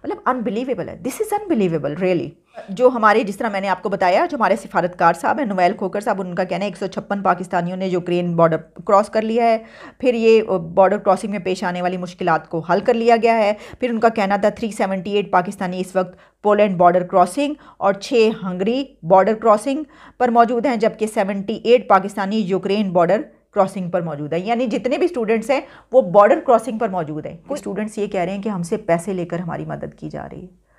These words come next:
और वो ये कह रहे हैं कि हमें बस में बिठा के खुद गाड़ियों में चले गए। और फिर वो ये कह रहे हैं कि जब उन्हें फ़ोन करते हैं एम्बेसी में तो वो कहते हैं, "जो करना है खुद ही करो।"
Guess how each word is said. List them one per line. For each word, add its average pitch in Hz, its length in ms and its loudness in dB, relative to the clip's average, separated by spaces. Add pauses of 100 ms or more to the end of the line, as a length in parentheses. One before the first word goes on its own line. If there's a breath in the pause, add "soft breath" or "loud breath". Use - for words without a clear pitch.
(320 soft breath)
और 170 200 2
वो 190 100 -2
ये 208 100 -4
कह 196 160 -4
रहे 196 100 -8
हैं 202 80 -12
कि 214 60 -6
हमें 190 280 -6
बस 170 200 -4
में 190 80 -10
बिठा 175 240 -4
के 190 100 -6
खुद 185 180 -8
गाड़ियों 160 340 -4
में 202 60 -10
चले 202 240 -10
गए। 214 160 -12 (600 loud breath)
और 190 220 -2
फिर 202 140 -4
वो 202 80 -4
ये 190 160 -2
कह 175 180 -4
रहे 175 120 -6
हैं 180 160 -8
कि 170 320 -4
जब 170 180 -4
उन्हें 175 220 -4
फ़ोन 170 260 -4
करते 185 260 -4
हैं 214 80 -4
एम्बेसी 170 300 -6
में 180 140 -8
तो 180 60 -8
वो 180 120 -6
कहते 170 260 -6
हैं, 185 60 -4
"जो 175 100 -2
करना 165 260 -4
है 170 60 -6
खुद 165 160 -8
ही 180 60 -6
करो।" 196 320 -10